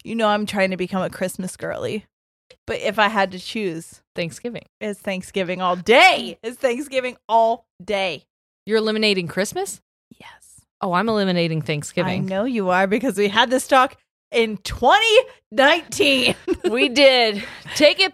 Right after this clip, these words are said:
Speaker 2: back.
Speaker 1: And I'm still a Thanksgiving girly. I really like the food.
Speaker 2: I don't like the origin story.
Speaker 1: Okay, okay, okay, okay,
Speaker 2: <laughs>
Speaker 1: okay. Here's my question. Because I am with a man who might be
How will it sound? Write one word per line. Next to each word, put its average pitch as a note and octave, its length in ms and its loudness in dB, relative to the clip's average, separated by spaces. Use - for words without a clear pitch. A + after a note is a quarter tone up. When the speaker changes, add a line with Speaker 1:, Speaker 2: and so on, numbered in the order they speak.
Speaker 2:
back. F#3 360 4
Speaker 1:
And D4 160 4
I'm E4+ 160 2
still F#4+ 320 0
a G#4+ 60 2
Thanksgiving F#4 580 -4
girly. D#4+ 600 0
I A#3+ 60 -10
really D4 240 -6
like D4+ 240 -10
the D4 80 -14
food. B3 760 -16
Speaker 2:
I G#3 100 -12
don't B3 200 -12
like G3 340 -12
the F#3+ 160 -10
origin D#3 420 -8
story. D3 480 -14
Speaker 1:
Okay, G3 680 2
okay, C#4 340 6
okay, B3+ 380 4
okay, A#3 300 2
Speaker 2:
<laughs> - 20 -2
Speaker 1:
okay. A#3 220 2
Here's C4+ 240 -6
my C#4 120 -8
question. B3 560 -6
Because A3+ 340 -6
I A3 120 2
am C4 340 -2
with G#3+ 200 -2
a B3+ 40 -6
man A#3+ 400 -4
who A#3 120 2
might A#3+ 320 0
be A3 300 -4